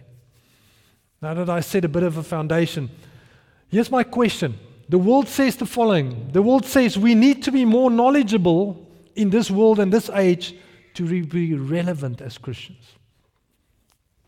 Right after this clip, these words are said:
Good statement, isn't it? I know, I know. There's some of us sitting here this may, maybe listening to this, and they say, "Yes, we need to be," or, "No, we don't."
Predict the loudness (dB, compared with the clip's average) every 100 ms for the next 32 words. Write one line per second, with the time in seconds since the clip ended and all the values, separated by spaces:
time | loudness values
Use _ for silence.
0 | _ _ _ _ _ _ -12 -10 -6 -6
1 | -6 -12 -10 -10 -10 -10 -18 _ _ _
2 | _ _ _ -20 -20 _ _ _ _ _
3 | _ _ -4 0 2 6 6 4 0 0
4 | 0 0 -4 -12 -20 -20 -20 _ -2 0
5 | 2 0 2 0 0 0 0 2 2 0
6 | 0 0 0 2 2 2 2 0 0 -4
7 | 0 2 2 0 -14 -20 -20 -6 -4 0
8 | 2 2 0 0 2 0 -2 -14 -6 -2
9 | -2 -2 -6 -8 -10 -14 -4 -2 2 2
10 | 2 2 0 0 -2 -6 -18